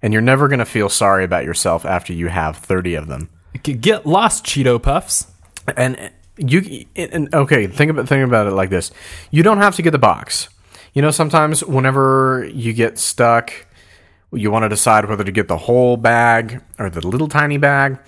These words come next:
Speaker 1: And the problem, yeah, as much as I like the Ruffles baked chips, the problem that I have with all baked chips, and basically chips in general,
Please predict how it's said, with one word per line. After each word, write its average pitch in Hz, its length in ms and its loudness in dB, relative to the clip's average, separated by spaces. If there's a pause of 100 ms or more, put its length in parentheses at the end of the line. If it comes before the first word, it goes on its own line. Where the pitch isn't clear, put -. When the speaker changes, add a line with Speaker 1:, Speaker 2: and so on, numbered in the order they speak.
(300)
Speaker 1:
And 131 140 0
the 127 40 2
problem, 196 520 2
yeah, 143 240 0 (320)
as 139 120 2
much 175 180 2
as 165 120 2
I 170 60 6
like 135 260 4
the 127 80 0
Ruffles 117 300 2
baked 113 240 0
chips, 92 320 -2
the - 80 -6
problem 139 340 4
that 147 140 2
I 117 80 2
have 95 240 0
with 95 100 -4
all 107 200 2
baked 117 220 -2
chips, - 460 -4 (220)
and 87 340 -6
basically 117 400 -2
chips - 260 -6
in 87 60 -8
general, 80 400 -6